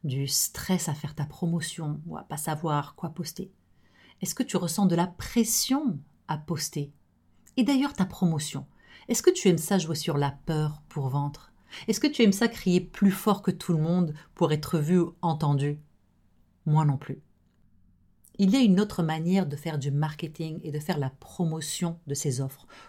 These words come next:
autre que celle que tu retrouves partout sur Google ou les conseils des gourous du web. Et il y a moyen que ce soit agréable et que tu prennes plaisir. Dans cet épisode, on parle de marketing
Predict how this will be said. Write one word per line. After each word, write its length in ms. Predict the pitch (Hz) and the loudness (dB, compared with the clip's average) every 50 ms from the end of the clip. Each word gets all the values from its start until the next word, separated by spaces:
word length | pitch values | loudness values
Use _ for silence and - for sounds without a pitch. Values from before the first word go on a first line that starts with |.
| - _ _ - | -20 _ _ 4
autre 300 | 233 240 240 - - - | 6 6 6 4 0 0
que 100 | 190 175 | 0 0
celle 220 | - - 190 190 | 2 0 0 0
que 80 | - 156 | -2 -4
tu 140 | 156 - | -4 -4
retrouves 360 | 151 156 151 - 196 185 - - | -4 -4 -2 -2 -2 -2 -2 -2
partout 460 | _ - 180 170 - - 185 185 170 | _ -2 -2 -2 -2 -2 -2 -2 -2
sur 280 | - - - 151 131 135 | -2 -4 -4 -2 -2 -2
Google 520 | 127 156 147 135 147 151 151 156 156 156 | -2 -2 0 2 4 4 4 4 4 2
ou 80 | 143 139 | 2 0
les 160 | 135 139 143 | 0 -2 -4
conseils 580 | - - 170 160 151 151 - - 151 143 143 143 | -4 -4 -2 -2 -2 -2 -2 0 0 0 2 2
des 140 | 135 139 | 0 -2
gourous 440 | 123 - 160 156 147 143 139 147 147 | -4 -4 -4 -2 -2 0 0 0 0
du 120 | 135 135 139 | 0 0 2
web. 300 | 135 143 135 131 127 123 - - - - - - - - - | 2 2 2 2 0 -4 -10 -16 -20 -18 -16 -16 -16 -6 0
Et 80 | - 269 | 2 4
il 120 | 269 254 | 6 8
y 60 | 254 | 8
a 80 | 277 277 | 8 8
moyen 540 | 269 277 285 285 294 294 285 277 285 302 311 | 6 6 6 6 6 6 6 4 2 2 2
que 140 | 302 262 240 | 2 2 4
ce 120 | - 214 | 4 2
soit 340 | 196 - - 185 - - - - | 2 2 2 0 0 -2 -2 2
agréable 600 | 240 226 202 - - 175 180 190 208 220 214 - | 4 4 4 4 2 4 6 6 6 4 2 0
et 60 | 160 151 | -6 -6
que 100 | - 165 | -6 -6
tu 200 | - - - - | -6 -8 -12 -12
prennes 560 | - - - - - 190 185 175 160 147 143 | -10 -10 -8 0 2 4 4 4 4 2 -2
plaisir. 500 | - - - 151 135 120 123 123 127 139 - - _ _ _ _ _ _ _ _ _ - - - _ _ _ _ _ _ _ _ _ - | -4 -4 -4 -2 -2 -2 -2 -4 -6 -8 -10 -14 _ _ _ _ _ _ _ _ _ -20 -20 -20 _ _ _ _ _ _ _ _ _ 2
Dans 140 | 180 220 247 | 4 6 6
cet 180 | 240 285 294 262 | 6 4 2 2
épisode, 560 | 240 - 220 190 180 202 233 220 226 - - - | 2 4 4 6 6 6 6 4 2 -2 -6 -8
on 80 | 160 | -6
parle 280 | 151 - 214 196 185 147 | -4 -2 -2 0 0 0
de 160 | 135 143 131 127 | 0 0 0 0
marketing 720 | 151 160 175 185 - - - 175 160 - 175 170 165 156 | 0 0 0 0 0 -2 -6 -6 -4 -4 -2 -2 -2 -2